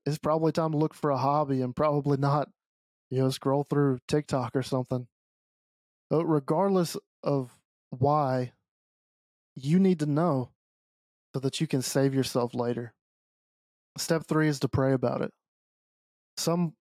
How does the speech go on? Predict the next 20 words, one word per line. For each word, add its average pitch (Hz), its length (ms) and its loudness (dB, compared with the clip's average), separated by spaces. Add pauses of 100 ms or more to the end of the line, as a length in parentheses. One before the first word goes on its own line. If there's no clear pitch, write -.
(220)
would 143 160 2
argue 139 420 0
that 131 160 2
this 135 140 4
should 131 160 -2
be 135 100 4
the 123 100 0
first 131 400 -4
in 131 100 -2
the 123 80 0
list, 127 380 2
but - 100 -2
the 139 80 2
reason 175 280 2
I 165 60 0
put 160 180 0
it 151 120 -2
here 147 320 4 (420)
is 143 160 2
because 147 560 2